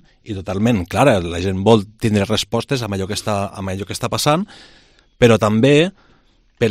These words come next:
aquells incompliments que es fan, és a dir, per aquelles falses promeses que es diuen públicament, que són titulars, que són titulars als mitjans de comunicació i que després no són certes quan són res-, mm, quan d'alguna manera es dona resposta a través de les comissions.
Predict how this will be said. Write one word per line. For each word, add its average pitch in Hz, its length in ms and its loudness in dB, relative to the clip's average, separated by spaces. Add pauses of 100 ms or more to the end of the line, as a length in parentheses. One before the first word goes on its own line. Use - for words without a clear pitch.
aquells 120 320 0
incompliments 135 640 -2
que 101 160 -6
es - 80 -6
fan, 131 240 0
és 107 60 0
a - 20 -2
dir, 101 160 2
per 92 160 -2
aquelles 107 320 0
falses 120 320 0
promeses 139 720 0 (760)
que - 160 -2
es 101 80 -2
diuen 120 240 8
públicament, 117 640 4
que 110 80 0
són 120 240 0
titulars, 113 680 2 (480)
que 104 100 -4
són 113 160 -2
titulars 110 460 2
als 90 100 -4
mitjans 101 240 -2
de 110 80 2
comunicació 117 680 2 (100)
i 101 80 -2
que 101 80 -6
després 95 300 -6
no 104 60 -6
són 113 200 -4
certes 123 320 -2
quan 110 160 -4
són 104 240 -4
res-, 120 140 0 (180)
mm, 101 280 -4 (520)
quan 101 160 -4
d'alguna 98 320 0
manera 110 240 2
es 107 60 -6
dona 123 180 2
resposta 120 320 0
a 131 60 0
través 110 180 2
de 107 80 0
les 92 160 -2
comissions. 92 540 -2